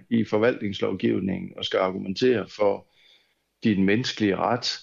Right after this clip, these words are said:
men møder et, øh, et, øh, hvad skal man sige, et,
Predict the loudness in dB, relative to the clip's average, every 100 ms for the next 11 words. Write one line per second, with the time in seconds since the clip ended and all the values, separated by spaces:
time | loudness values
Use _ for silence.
0 | _ 0 2 4 4 4 4 2 2 0
1 | 0 0 0 0 0 -2 -4 -4 -2 -2
2 | -4 -8 -8 -6 -6 -8 -10 -10 -12 -8
3 | -4 -2 -2